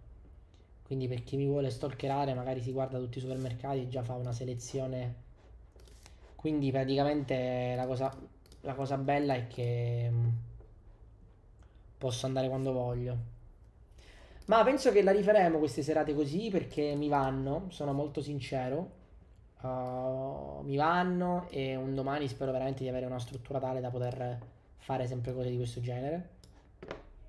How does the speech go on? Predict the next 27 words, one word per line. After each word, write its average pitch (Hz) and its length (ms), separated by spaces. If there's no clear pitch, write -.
dove 127 180
magari 127 260
con 123 120
tutti 120 200
i 135 40
ragazzi, 123 760
magari 131 300
in 120 60
remoto, 127 440
sparsi. 127 680
E 120 280
verrebbe 123 240
figo. 120 240
Sarebbe 123 220
molto, 127 300
molto 123 240
figo. 127 200
Qui 131 100
facciamo 143 300
delle 135 200
piccole 160 420
colonne 165 500
ora 139 180
a 120 40
salire. 156 640
E 120 480
tipo, 123 1120